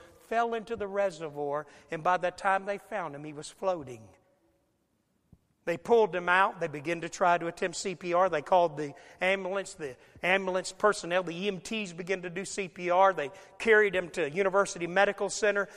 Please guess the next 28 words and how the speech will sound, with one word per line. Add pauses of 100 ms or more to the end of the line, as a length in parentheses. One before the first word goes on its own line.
(120)
They
began
to
do
everything.
We
as
church
people
everywhere
began
to
pray. (260)
But
ultimately,
there
was
brain
damage, (340)
and (140)
in
essence,
he
never
came
out
of
it.